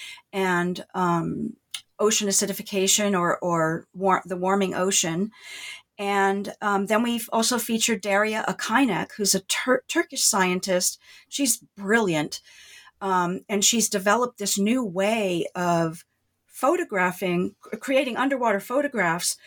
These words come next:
but removing the water out of the photograph so scientists can actually count and see what's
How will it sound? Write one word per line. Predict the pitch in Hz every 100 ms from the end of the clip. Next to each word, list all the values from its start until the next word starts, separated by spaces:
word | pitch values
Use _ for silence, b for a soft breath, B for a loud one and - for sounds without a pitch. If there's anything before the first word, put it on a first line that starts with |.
| B B -
but | -
removing | 226 208 214 262 320 254 220 202 208 -
the | 196
water | 175 175 196 247 208 151 -
out | 190
of | 180
the | 190
photograph | - 202 190 190 180 170 185 - B B B B -
so | - 247 214
scientists | 214 240 240 254 233 226 - -
can | - 208 190 190 190 _ _ _ _
actually | 220 226 - 226
count | - - 254 233 - -
and | 190 175
see | - - 285 226 170 170 b b b
what's | 196 208 - - - -